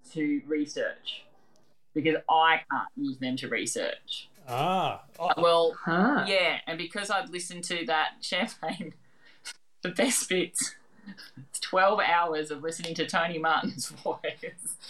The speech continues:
Speaker 1: I had listened, I had taken notes. Even on the flight over, I was watching it and taking notes. Um, the woman who sat next to me was a makeup artist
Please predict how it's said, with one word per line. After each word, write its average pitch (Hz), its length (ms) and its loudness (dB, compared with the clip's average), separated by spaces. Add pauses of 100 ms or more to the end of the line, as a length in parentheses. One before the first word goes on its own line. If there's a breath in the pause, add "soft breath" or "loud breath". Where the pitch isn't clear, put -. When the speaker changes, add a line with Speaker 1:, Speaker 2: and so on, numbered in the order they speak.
(220 loud breath)
Speaker 1:
I 180 220 4
had 156 220 0
listened, 175 560 -6
I 165 140 4
had 151 140 -2
taken 151 460 -4
notes. 190 540 0
Even 196 220 -4
on 190 120 0
the 180 60 -4
flight 165 360 2 (120)
over, 180 640 0 (1000)
I 170 160 8
was 160 180 -2
watching 160 380 0
it 147 300 0 (480)
and 156 220 -8
taking 151 360 0
notes. 156 360 2 (760)
Um, 147 640 2 (160)
the 175 120 -4
woman 220 240 0
who 226 160 -2
sat 190 320 0
next 175 400 -6
to 220 80 -4
me 156 220 -2
was 160 160 0
a 147 40 0
makeup 180 520 2
artist 247 500 4